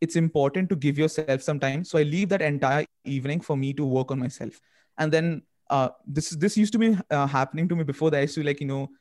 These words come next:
skip meals and stay late at night working on stuff. I feel like s-, sticking to, like, sleeping early and waking up early right now has gotten so much better. I feel like people who do this on a regular basis will now understand, and I have understood myself <laughs> how important it is to sleep early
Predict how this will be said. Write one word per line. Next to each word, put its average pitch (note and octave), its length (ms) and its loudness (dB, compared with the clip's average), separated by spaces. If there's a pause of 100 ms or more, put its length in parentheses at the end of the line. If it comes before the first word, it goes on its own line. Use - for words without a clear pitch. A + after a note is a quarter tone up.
skip - 360 -4
meals C3+ 580 -2
and C3 280 -4
stay C#3+ 280 0
late C3+ 260 0
at B2+ 180 -4
night B2+ 260 0
working C3 380 0
on B2+ 120 0
stuff. B2+ 320 -4 (400)
I D3+ 100 0
feel F3+ 260 -2
like F#3 340 0 (140)
s-, - 220 -12 (180)
sticking F#3+ 420 0
to, F3+ 80 -8
like, F3+ 160 0
sleeping D3+ 400 0
early D#3+ 220 2
and D#3+ 80 0
waking C3+ 300 0
up D3+ 180 0
early C#3+ 180 0
right D3 220 0
now E3 120 -2
has C#3+ 200 -2
gotten C#3 500 -4 (280)
so - 200 0
much E3+ 240 0
better. D3 400 2 (380)
I C#3+ 60 2
feel F3+ 220 -2
like F#3+ 120 -2
people F#3 240 2
who G3 180 6
do E3+ 180 2
this A3 160 2
on G#3+ 60 2
a G3+ 60 2
regular F3 240 2
basis F#3 280 -2
will E3 120 -2
now C#3+ 240 0
understand, D#3+ 420 -2
and C#3 100 -4
I C3 80 2
have E3 140 4
understood D3 360 -2
myself C#3+ 560 -2
<laughs> - 20 -10
how C#3 180 2
important C3+ 420 -2
it C3 80 -2
is C#3 140 -2
to C#3+ 100 -10
sleep C3 280 -6
early C3 300 -2